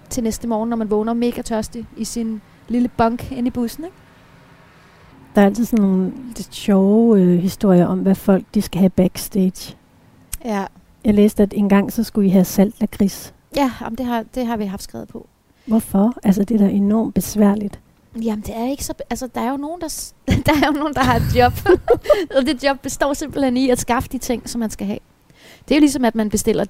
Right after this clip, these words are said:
Speaker 1: øh, en eller anden, øh, for-, forstærker, s-, ah, som sagt. Altså, så, så bestiller man det hjem.
Speaker 2: Lakrids, det er jo sådan noget, der vi nærmest kun har i Danmark, ikke?
Speaker 1: Ja, Holland. Holland
Speaker 2: Holland.
Speaker 1: også.
Speaker 2: Ja.
Speaker 1: Finland måske også, ikke? Ja.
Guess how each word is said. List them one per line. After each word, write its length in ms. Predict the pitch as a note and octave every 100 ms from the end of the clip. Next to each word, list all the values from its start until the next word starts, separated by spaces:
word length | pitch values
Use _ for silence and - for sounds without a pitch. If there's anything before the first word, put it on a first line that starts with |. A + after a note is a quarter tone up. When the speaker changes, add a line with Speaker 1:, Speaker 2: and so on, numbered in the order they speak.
| -
Speaker 1:
øh, 360 | G3+ F#3+ F#3 F3 - - -
en 220 | - G#3
eller 140 | G3+
anden, 200 | G3 G3
øh, 300 | F#3+ F3+ F#3
for-, 180 | F#3 - -
forstærker, 420 | F#3 G3 F3 F3+ - -
s-, 80 | -
ah, 100 | - - -
som 220 | - - -
sagt. 300 | F#3+ - -
Altså, 200 | G3 F#3+ - - _
så, 140 | - D4
så 200 | - -
bestiller 280 | - D4
man 120 | C4 A#3+
det 80 |
hjem. 280 | A3+ A#3 A#3 - _
Speaker 2:
Lakrids, 460 | G3+ - - B3 -
det 140 | -
er 20 |
jo 60 | G3+
sådan 140 | -
noget, 140 | F#3+ F#3+
der 220 | F3+ F3 - _
vi 60 | G#3
nærmest 260 | F#3+ G3+ -
kun 180 | B3+
har 120 | A3 F#3
i 40 |
Danmark, 400 | F3+ E3+ F3+ G3+
ikke? 120 | C#4
Speaker 1:
Ja, 80 | - -
Holland. 360 | F3+ F#3+ G3+ - _ -
Holland 200 | G#3 F#3+
Speaker 2:
Holland. 140 | G3
Speaker 1:
også. 200 | A3 - _ _ _ _ _ -
Speaker 2:
Ja. 80 | G#3
Speaker 1:
Finland 440 | A#3 A3+ A3 A3 - -
måske 280 | A3+ - A3
også, 140 | -
ikke? 100 | C4+ - _ _ _ _ -
Ja. 120 | G#3+